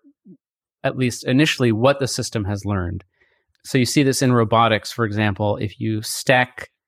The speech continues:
a set of blocks and you ask the, you know, robot, "Do that," now it encounters a slightly different configuration of blocks. So there's some ambiguity.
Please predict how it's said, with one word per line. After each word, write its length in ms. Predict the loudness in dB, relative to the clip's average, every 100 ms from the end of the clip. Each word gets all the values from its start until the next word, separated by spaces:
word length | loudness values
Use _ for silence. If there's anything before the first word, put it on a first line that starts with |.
| _ _ _ -6
a 60 |
set 320 | -6 -2 0
of 160 | 0 -2
blocks 640 | 0 2 2 0 -8 -12 -14 _
and 120 | -2
you 140 | -2 0
ask 340 | 0 0 -4
the, 260 | -4 -4 -8 _ _ _ -20 _ _ _ _ _ _
you 80 | -2
know, 140 | -2 0
robot, 420 | 0 2 2 2 -4 _ _ _ _ 0
"Do 200 | 0 4
that," 320 | 4 2 -2 _ _ _ _ _ _
now 280 | 2 4 4
it 80 | 4
encounters 420 | 0 0 0 0
a 80 | -2
slightly 320 | 2 2 2
different 340 | 0 -2 -6
configuration 720 | -4 -2 -2 0 0 0 -4
of 160 | -8 -8
blocks. 500 | -4 -2 -4 -12 -16 _ _ _ _ -20 -20 _ _ _ _ _ _ _ _
So 180 | -4 0
there's 180 | 0
some 160 | 2 2
ambiguity. 720 | 4 2 2 2 2 -2